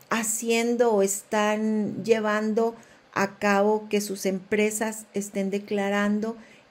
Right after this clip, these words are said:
esta información que, como ya decíamos, es necesaria para, para poder plasmar números claros y que le permita a México cumplir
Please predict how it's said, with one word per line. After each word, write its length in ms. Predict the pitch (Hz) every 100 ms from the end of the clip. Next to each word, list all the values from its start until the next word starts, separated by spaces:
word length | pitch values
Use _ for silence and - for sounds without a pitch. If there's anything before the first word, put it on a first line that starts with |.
| -
esta 520 | 208 202 202 - 208
información 1040 | 196 - 202 190 185 190 - 226 240 254 -
que, 80 | 180
como 320 | - 185 185
ya 180 | 196 196
decíamos, 720 | 208 208 - 208 196 196 196
es 120 | 196
necesaria 880 | 202 208 208 196 208 208 214 220 220
para, 380 | 208 202 190 185 - - - _ -
para 260 | 196 190
poder 540 | 190 196 196 202 208 208 - - _ -
plasmar 580 | 214 208 208 208 208 208
números 600 | 208 202 202 202 208 -
claros 580 | 220 214 208 214 214 - - - -
y 140 | 151
que 160 | 208 220
le 100 | 214
permita 640 | 214 214 226 233 247 226
a 40 |
México 580 | 208 208 208 220 220 208
cumplir 600 | 196 202 202 208 214 214